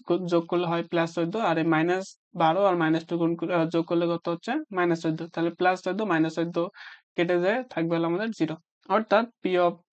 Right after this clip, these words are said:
two এর জন্য আমাদেরকে মানটা জিরো পেলাম। তাহলে আমরা লিখবো, যেহেতু P of two is equal to zero, যেহেতু P of two is equal to zero, অতএব X minus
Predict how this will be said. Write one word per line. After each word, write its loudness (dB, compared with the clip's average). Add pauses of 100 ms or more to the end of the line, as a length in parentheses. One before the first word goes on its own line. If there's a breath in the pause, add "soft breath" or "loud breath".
(160)
two 4
এর 4
জন্য 0
আমাদেরকে 0
মানটা 2 (480)
জিরো 2
পেলাম। 0 (280 loud breath)
তাহলে 0
আমরা 2
লিখবো, 0
যেহেতু -2
P -14 (140)
of 4
two 0
is 4
equal 2
to 2
zero, 0 (640)
যেহেতু -2 (160)
P -8 (140)
of 4 (280)
two 2 (120)
is -4
equal 0
to 4
zero, 2 (540 loud breath)
অতএব 4 (380)
X 0 (160)
minus 2